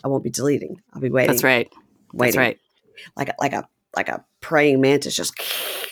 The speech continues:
Speaker 1: just, like, waiting and watching for those deals.
Speaker 2: Hanging on a window, looking for
Speaker 1: Yeah.
Speaker 2: a sale.
Speaker 1: <laughs> Yes.
Speaker 2: Uh-huh.
Speaker 1: And, um,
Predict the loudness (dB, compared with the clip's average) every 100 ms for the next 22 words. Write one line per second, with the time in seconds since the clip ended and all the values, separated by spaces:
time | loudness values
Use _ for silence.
0 | -4 -2 -2 4 6 6 6 4 4 0
1 | -4 -6 -6 -2 0 2 4 6 6 6
2 | 4 4 6 4 2 0 2 4 4 4
3 | 4 4 4 2 2 2 2 0 0 -2
4 | -2 0 0 2 4 4 4 0 0 -2
5 | -12 -10 -10 2 6 8 8 6 6 8
6 | 6 4